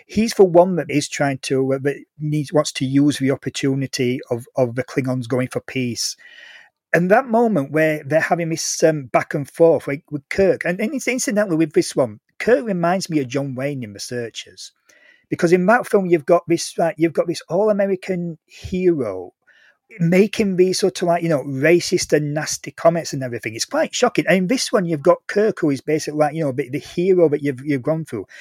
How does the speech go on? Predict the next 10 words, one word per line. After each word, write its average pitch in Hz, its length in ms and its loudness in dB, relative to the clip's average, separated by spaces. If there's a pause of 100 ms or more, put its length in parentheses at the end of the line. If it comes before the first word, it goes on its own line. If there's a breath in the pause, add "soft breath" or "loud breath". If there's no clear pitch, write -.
(280 loud breath)
And 170 100 0
he's - 140 -4
saying 220 280 0
things 196 340 0
like, 175 360 0 (180)
"They're 139 220 -2
animals, 135 680 -2 (300 soft breath)
let 120 400 2
them 156 280 2
die." 160 400 0